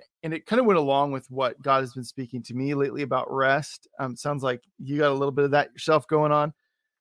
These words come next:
Uh, but he had a bunch of these, like, jars, and he's like, one of 'em was labeled God, there's other ones labeled, like, bills and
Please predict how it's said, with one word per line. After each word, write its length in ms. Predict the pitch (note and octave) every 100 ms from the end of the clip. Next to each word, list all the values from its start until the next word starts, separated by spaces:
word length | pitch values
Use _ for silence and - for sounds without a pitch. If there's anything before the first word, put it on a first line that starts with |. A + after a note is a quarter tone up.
| -
Uh, 160 | E3+
but 200 | D#3+ -
he 60 | E3+
had 120 | F#3
a 60 | E3+
bunch 280 | F3+ F#3 -
of 60 |
these, 220 | G#3 F#3+ C3
like, 200 | D3 A#2
jars, 600 | C#3+ C3 C3+ A2 - -
and 80 | D#3
he's 140 | D3
like, 240 | C#3+ C3+ -
one 200 | C#3+ E3
of 60 | E3+
'em 40 |
was 140 | F3
labeled 320 | D#3 D3 D3 B2
God, 640 | C#3+ C#3+ C#3 C#3+ C#3+ C#3+
there's 140 | C3 C3
other 120 | C#3+
ones 220 | D3 C3+
labeled, 400 | C#3 C3+ B2+ C3+
like, 200 | B2 B2 -
bills 680 | F3+ F3 E3+ E3 D#3+ D3+ -
and 180 | B2+